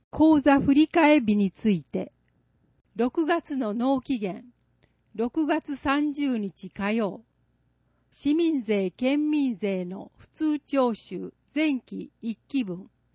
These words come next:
次の納期限は七月三十一日金曜です。固定資産税、都市計画税の二期分。国民健康保険税、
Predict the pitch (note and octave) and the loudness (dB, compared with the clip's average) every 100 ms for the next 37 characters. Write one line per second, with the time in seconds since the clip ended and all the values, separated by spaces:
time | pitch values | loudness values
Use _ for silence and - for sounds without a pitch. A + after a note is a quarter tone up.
0 | _ _ _ _ _ _ _ _ _ _ | _ _ _ _ _ _ _ _ _ _
1 | _ D4+ E4 D#4 C4 B3 C4 B3+ D4 A3+ | _ -2 2 2 0 0 -2 -2 -4 -2
2 | G3+ F#3+ F#3+ G3 - G3 - D#4+ D4 D4 | -4 -4 -6 -10 -12 -16 -4 0 0 -2
3 | C4+ D#4 D#4 C4+ A#3 A3 F#3+ G#3 F#3+ F#3 | -6 -4 -2 -2 -2 -4 -4 -8 -8 -10
4 | F#3+ F3 - C#4+ C#4+ C#4+ C4 F#3 F#3 - | -14 -14 0 2 2 2 0 -4 -8 -14
5 | _ _ _ _ _ _ _ _ _ _ | _ _ _ _ _ _ _ _ _ _
6 | _ _ _ _ B3 C4 D#4 D#4+ D4 - | _ _ _ _ -4 -2 0 2 0 -4
7 | C#4 D#4 C#4 C4 F#3 F#3 F#3 - _ _ | -6 -2 -2 -2 -4 -4 -4 -10 _ _
8 | _ _ C#4 C4 D#4 - D4+ D4+ - C#4+ | _ _ -4 0 -2 0 0 0 -2 -4
9 | D4+ A#3+ C4 A#3+ F#3 - - _ _ _ | -4 -2 -2 -2 -4 -8 -14 _ _ _
10 | _ G#3+ A3+ C4+ A#3+ F3+ A3+ _ _ _ | _ -8 -2 -2 -2 -6 -14 _ _ _
11 | _ _ _ _ _ _ _ _ _ C4 | _ _ _ _ _ _ _ _ _ -6
12 | B3 D#4+ D#4 D#4+ D4+ - C#4+ D4 C4+ C#4+ | -4 -2 0 2 0 -2 0 0 -2 -2
13 | C#4+ A#3+ B3+ - C#4+ B3+ A3 G3 F#3 F3+ | -2 0 -4 -2 0 0 -4 -6 -6 -8